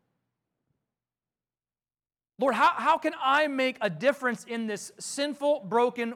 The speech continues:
world through the power of the gospel of Jesus Christ?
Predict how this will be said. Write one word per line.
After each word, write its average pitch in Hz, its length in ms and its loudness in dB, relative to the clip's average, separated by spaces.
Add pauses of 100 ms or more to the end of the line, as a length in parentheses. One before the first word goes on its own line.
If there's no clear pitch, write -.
world 180 500 -4 (640)
through 226 120 -6
the 202 100 -2
power 285 560 4
of 294 120 4
the 247 80 -4
gospel 240 580 -2
of 220 100 -6
Jesus 214 440 -12
Christ? 160 580 -12